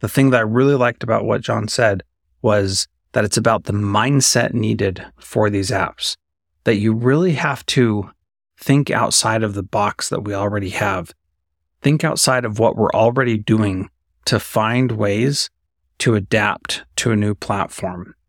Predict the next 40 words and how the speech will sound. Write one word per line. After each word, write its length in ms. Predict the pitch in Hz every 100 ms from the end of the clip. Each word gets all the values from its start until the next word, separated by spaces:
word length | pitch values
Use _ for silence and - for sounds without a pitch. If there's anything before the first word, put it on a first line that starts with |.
| -
or 120 | 110
a 40 |
new 240 | 107 110 110
way 240 | 107 104
of 160 | 98 -
doing 260 | 98 95
things. 480 | 90 87 87 - - - _ _ _ _ _
And 200 | 123 123
this 180 | 156 170
is 140 | 143
key. 440 | - - 147 85 - - _ _
So 380 | - - - 147
many 280 | 160 151 143
of 120 | 120
us 120 | 107
struggle 420 | - - 123 117 101
with 160 | 98
this 240 | - 113 107
idea 420 | 101 95 107 90
of 80 | -
thinking 500 | - 120 123 107 -
outside 480 | 107 - - 120 113
of 100 | 107
the 100 | 110
box 380 | - - - -
that 140 | -
we're 180 | 107 80
in. 300 | 104 90 - _ _ _ _ _ _ -
We 140 | 123
don't 220 | 165 165
know 640 | 120 123 123 120 101 98 - _ _
how 480 | - 120 104 104 113
it's 160 | - -
possible 800 | - - 127 - 110 98 92 98 _ _ _
to 100 | -
do 200 | 107 113
some 240 | - 107 92
of 120 | 87
these 240 | 90 -
things. 380 | 98 87 - -